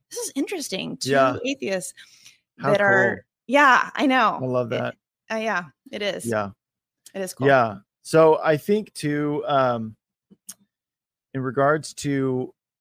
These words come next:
Speaker 2: what's happening at high levels within the government, it's not even just in the government. I would say it's, like,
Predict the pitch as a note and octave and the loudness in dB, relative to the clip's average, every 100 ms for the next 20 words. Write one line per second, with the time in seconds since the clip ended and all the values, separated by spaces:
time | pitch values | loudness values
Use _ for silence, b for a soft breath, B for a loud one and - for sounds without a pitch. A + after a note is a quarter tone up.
0 | _ B2+ C3+ C#3+ - C3 C3 C3 B2+ B2+ | _ -2 0 0 -2 -2 -2 -2 -4 -4
1 | B2 B2 - _ _ C#3 C3 - D3 D3+ | -4 -8 -12 _ _ -8 -6 -2 2 4
2 | D3 C3+ B2+ B2+ B2 A#2+ B2+ B2 B2+ A#2 | 4 2 2 -4 -4 -4 -4 -4 -6 0
3 | B2 B2 C3 B2+ - G#3+ A3 B2 B2 C3+ | 0 0 -6 -8 -6 -6 -6 -8 -8 -6
4 | A#2 - A#3 C#3 D3 G#2 - F3 G3+ - | -6 -4 -2 -2 -2 -6 -8 -8 -8 -8
5 | D3+ - C#3 A#2+ | -10 -4 -2 -2